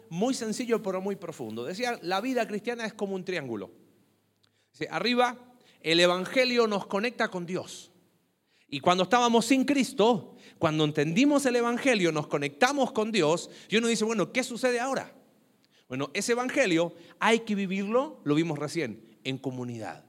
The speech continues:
La familia, la iglesia, tenemos herramientas, los grupos, los talleres. Pero una vez que yo me conecto con Dios a través del evangelio y que empiezo a vivir ese evangelio en comunidad,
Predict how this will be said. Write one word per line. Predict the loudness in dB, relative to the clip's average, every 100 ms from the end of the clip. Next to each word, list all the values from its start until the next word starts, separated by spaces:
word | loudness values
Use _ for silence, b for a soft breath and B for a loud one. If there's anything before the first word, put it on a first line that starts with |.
| _ _ _ _ -12
La | -8
familia, | -4 0 2 2 0 -6 -20 -20 _ _ _ b
la | -10 -8
iglesia, | -6 -6 -6 -4 -6 -6 -14 B B B
tenemos | 2 4 2 2
herramientas, | 2 2 2 0 0 0 -2 -6 -6
los | -4 0
grupos, | 2 2 0 -6 -6 -18 _ -12
los | -12 -10
talleres. | -8 -4 -4 -6 -14 -20 _ _ b b b b
Pero | 2 2 2
una | 2 2
vez | 2 -2
que | 2 2 2 2
yo | 2 2 0 -12 -20 _ _ -6
me | -2
conecto | 0 2 0 0 0
con | 2
Dios | 0 0
a | -2
través | -2 0
del | 0
evangelio | 0 -2 -6 -6 -4 -4 -8 B B
y | -4
que | -2
empiezo | -2 -2 -2 -2 -2 -2
a | 0
vivir | 0 -2
ese | -4 -4
evangelio | -6 -6 -6 -4 -2 -4
en | -6
comunidad, | -6 -6 -4 -4 -4 -4 -6 -8